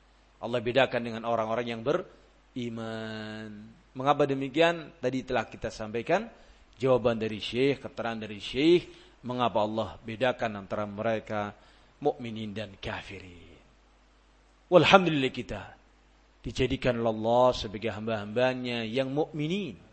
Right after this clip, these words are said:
dan diberikan kenikmatan mengimani syariatnya. Ini nikmat. Mempercayai kalamullah itu nikmat.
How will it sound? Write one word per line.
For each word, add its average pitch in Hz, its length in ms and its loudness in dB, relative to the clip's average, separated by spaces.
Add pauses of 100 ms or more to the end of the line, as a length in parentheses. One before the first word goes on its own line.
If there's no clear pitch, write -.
(1120)
dan 139 220 2
diberikan 127 500 -2
kenikmatan 127 720 -4
mengimani 208 800 2
syariatnya. 180 720 -2
Ini 285 240 0
nikmat. 240 380 -2 (480)
Mempercayai 233 960 12
kalamullah 214 640 12
itu 339 160 -4
nikmat. 247 480 0